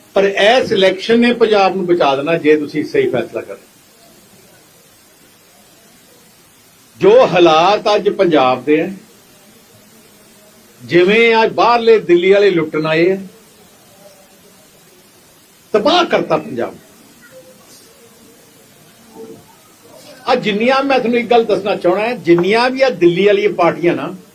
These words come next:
ਇਹਨਾਂ ਦਾ ਕੋਈ ਲਗਾਅ ਨਹੀਂ ਤੁਹਾਡੇ ਨਾਲ। ਆ ਇੱਥੇ ਰਾਜ ਕਰਨ ਵਾਸਤੇ ਆਉਂਦੇ ਆ, ਇੱਥੇ ਪੈਸੇ ਇਕੱਠੇ ਕਰਨ ਵਾਸਤੇ ਆਉਂਦੇ ਆ, ਤੁਹਾਡਾ ਦਿਲ ਜਿੱਤਣ ਵਾਸਤੇ ਨਹੀਂ ਆਉਂਦੇ।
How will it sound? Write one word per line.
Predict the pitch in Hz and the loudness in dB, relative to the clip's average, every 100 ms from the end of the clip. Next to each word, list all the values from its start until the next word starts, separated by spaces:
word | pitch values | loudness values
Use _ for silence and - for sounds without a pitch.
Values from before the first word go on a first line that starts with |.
| _ _ _ _ _ _ _ - | _ _ _ _ _ _ _ -4
ਇਹਨਾਂ | 262 285 | -2 0
ਦਾ | 269 | -2
ਕੋਈ | - 269 285 | -2 -2 0
ਲਗਾਅ | 277 254 240 | 4 2 2
ਨਹੀਂ | 233 190 | -2 -2
ਤੁਹਾਡੇ | 190 190 | -2 -4
ਨਾਲ। | - - - - - - - - - - - _ _ _ _ _ _ - | -10 -20 -20 -20 -20 -20 -20 -20 -20 -20 -20 _ _ _ _ _ _ -6
ਆ | 247 262 | 0 0
ਇੱਥੇ | 233 - 254 262 | 0 4 4 6
ਰਾਜ | 202 190 208 | 4 4 4
ਕਰਨ | 220 240 226 | 2 -2 0
ਵਾਸਤੇ | 226 214 196 208 | 0 0 0 0
ਆਉਂਦੇ | 185 190 220 233 | 0 2 2 4
ਆ, | 254 | 2
ਇੱਥੇ | 247 - 220 | 0 0 0
ਪੈਸੇ | 220 - 220 190 180 | -2 -8 -2 0 0
ਇਕੱਠੇ | 214 214 202 | -2 -2 -2
ਕਰਨ | 202 196 196 | -2 -4 -2
ਵਾਸਤੇ | 196 190 185 | -4 -2 -2
ਆਉਂਦੇ | 170 185 233 | 0 2 2
ਆ, | 254 | 2
ਤੁਹਾਡਾ | 247 - _ _ - - - - - - _ _ - 175 180 | -4 -14 _ _ -20 -20 -20 -20 -20 -20 _ _ -4 -2 0
ਦਿਲ | 147 185 208 | 2 2 2
ਜਿੱਤਣ | 180 180 170 | 0 0 -2
ਵਾਸਤੇ | 160 151 160 | -2 -2 -2
ਨਹੀਂ | 147 156 | -4 -4
ਆਉਂਦੇ। | 127 | -10